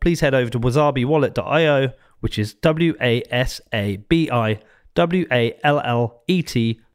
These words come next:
dot I O. Next up, we have the Texas Blockchain Council.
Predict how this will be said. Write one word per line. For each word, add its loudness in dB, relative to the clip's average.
dot -2
I 0
O. -6
Next 0
up, 0
we 0
have 0
the -2
Texas -4
Blockchain -6
Council. -8